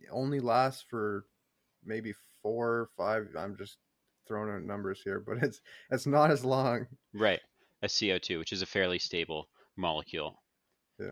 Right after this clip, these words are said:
Speaker 2: Yeah. So the
Speaker 1: Well, that's, maybe that's the good thing, again, with the C F Cs is they're, like, way stronger of a C O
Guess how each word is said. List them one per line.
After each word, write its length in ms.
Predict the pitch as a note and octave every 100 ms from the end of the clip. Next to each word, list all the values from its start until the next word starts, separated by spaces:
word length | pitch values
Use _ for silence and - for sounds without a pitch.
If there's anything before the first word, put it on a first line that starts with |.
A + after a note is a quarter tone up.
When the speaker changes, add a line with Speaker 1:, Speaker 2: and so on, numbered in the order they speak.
| -
Speaker 2:
Yeah. 160 | D#2+ - _ _ _ _ _ _ -
So 340 | B2 A#2 - - A2
the 140 | C#3+
Speaker 1:
Well, 100 | C#3+
that's, 220 | C#3+ - -
maybe 240 | D3 D3+
that's 200 | D3+ -
the 80 | D#3
good 160 | C#3+ C#3+
thing, 180 | D3
again, 380 | B2+ B2+ C3+ B2
with 140 | A2+ -
the 80 |
C 240 | A2 - B2
F 120 | G#2+
Cs 440 | - A#2+ A#2+ G#2+
is 280 | G2+ G2+ A2+ A2
they're, 540 | G#2 G#2+ G#2 F2 - _ _ _ _ -
like, 180 | G#2+ G#2+
way 500 | A2 C3 C3 C#3 C3+
stronger 680 | C3 - B2+ A#2+ B2 A2+ G#2+
of 120 | G2+
a 60 | G#2+
C 280 | - A#2+
O 100 | G#2+